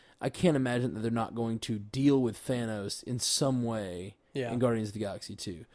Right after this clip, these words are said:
Speaker 1: I think that there will be their own story and they will have something else happening as well, but it seems like the, a-, a-, and it's, like I said, it's the tentpole movies.
Speaker 2: Yep.
Speaker 1: And you've got the, the, the, this, this Age of Ultron is definitely, I think, going to set up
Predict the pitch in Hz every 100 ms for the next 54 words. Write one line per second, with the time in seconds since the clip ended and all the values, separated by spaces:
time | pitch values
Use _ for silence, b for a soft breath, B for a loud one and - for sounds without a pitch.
0 | b b _ 139 156 208 185 143 143 143
1 | 170 135 120 113 107 110 - 107 107 110
2 | 110 123 123 123 110 - 135 123 110 123
3 | 107 - 117 - 113 107 113 123 135 107
4 | - b b b b _ _ _ - -
5 | 185 131 104 107 - _ _ 120 143 180
6 | 175 196 202 190 220 196 - - 143 143
7 | 139 165 127 123 131 - 185 139 143 127
8 | 131 127 101 104 - B 127 117 143 131
9 | 135 127 107 123 123 98 123 - _ _
10 | 82 - b - 165 214 - 131 196 170
11 | 156 139 135 147 - 120 107 113 107 131
12 | 123 - 120 110 107 117 104 120 117 110
13 | - 147 135 131